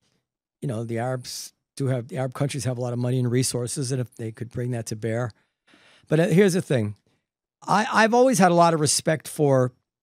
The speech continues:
certain aspects of the anti-Israel arguments. And I always felt that a lot of the things were mixed together. I, I always used to say the settlements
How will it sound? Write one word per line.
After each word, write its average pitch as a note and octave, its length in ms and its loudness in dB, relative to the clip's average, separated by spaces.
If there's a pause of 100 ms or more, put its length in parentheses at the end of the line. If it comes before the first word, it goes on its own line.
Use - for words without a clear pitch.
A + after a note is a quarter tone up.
(420)
certain A3+ 580 2
aspects F3 680 -2
of C#3 120 -4
the C3+ 140 -2
anti-Israel C3+ 1600 -2
arguments. A2+ 800 -2 (960)
And D3+ 80 0
I F3+ 80 4
always G#3 200 4
felt F#3 300 0
that D3+ 240 2 (680)
a E3 40 -8
lot F3 200 2
of E3+ 60 2
the E3 80 4
things D#3+ 260 0
were D#3 60 0
mixed D3+ 300 0
together. C3+ 320 0
I, B2+ 140 2
I D#3+ 220 0
always E3+ 240 4
used D#3 140 -2
to D3+ 60 -4
say C#3+ 220 0
the C3 80 0
settlements F3+ 640 0